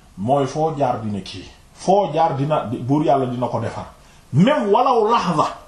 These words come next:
même bu dee benn day nekk ci bàkkaar boobu, même tierce avant muy génn àddina, ñun dañuy gëm ne buur Yàlla dina ko yëwénal.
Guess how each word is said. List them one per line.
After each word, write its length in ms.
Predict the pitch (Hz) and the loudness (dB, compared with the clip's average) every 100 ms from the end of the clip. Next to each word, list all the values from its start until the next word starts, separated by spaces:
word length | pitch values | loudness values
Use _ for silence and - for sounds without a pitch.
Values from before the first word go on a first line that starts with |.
| - - - - _ - | -20 -20 -20 -20 _ -10
même 340 | 110 185 277 262 | 0 2 2 2
bu 100 | 247 | 2
dee 200 | 254 220 | 2 2
benn 400 | 175 233 269 247 - | 2 2 2 -2 -2
day 260 | 143 185 233 | 2 2 4
nekk 280 | 254 254 208 | 0 0 -2
ci 80 | |
bàkkaar 580 | 202 180 233 - 233 233 | 2 2 0 0 0 2
boobu, 260 | 208 170 - - - - - _ - | 2 0 -2 -12 -20 -20 -20 _ -8
même 500 | 98 147 196 214 180 151 | 0 2 2 2 0 -4
tierce 460 | - 220 226 - - - | -2 2 2 0 -2 2
avant 340 | 214 196 190 | 2 2 4
muy 100 | 175 135 | 2 4
génn 220 | 185 196 | 4 2
àddina, 420 | 139 165 156 151 - - - - - - - - - | 0 0 2 0 -4 -16 -20 -20 -20 -20 -20 -20 0
ñun 360 | 127 262 233 | 4 6 4
dañuy 400 | 165 226 214 151 135 | 2 2 2 2 4
gëm 200 | 262 254 | 2 4
ne 80 | |
buur 200 | 180 196 190 | 4 4 4
Yàlla 240 | 185 170 | 4 2
dina 220 | 160 165 | 0 0
ko 120 | 156 156 | 2 4
yëwénal. 380 | 156 143 123 | 4 4 0